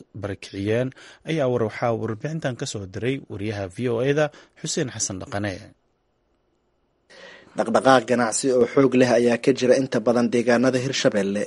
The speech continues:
Speaker 2: gaar ahaan magaalooyinka Beledweyne iyo Jowhar, xilli maanta ay tahay maalinta koowaad ee bisha barakeysan ee Ramadaan.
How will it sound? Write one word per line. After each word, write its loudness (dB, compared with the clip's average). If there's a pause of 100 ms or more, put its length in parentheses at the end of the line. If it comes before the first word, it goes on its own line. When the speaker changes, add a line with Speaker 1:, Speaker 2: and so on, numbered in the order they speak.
(100)
Speaker 2:
gaar 0
ahaan 4
magaalooyinka 2
Beledweyne 4
iyo 2
Jowhar, 2 (1000)
xilli 10
maanta 4
ay 4
tahay 2
maalinta 0
koowaad 2 (140)
ee 2
bisha 0
barakeysan 0
ee -2
Ramadaan. -2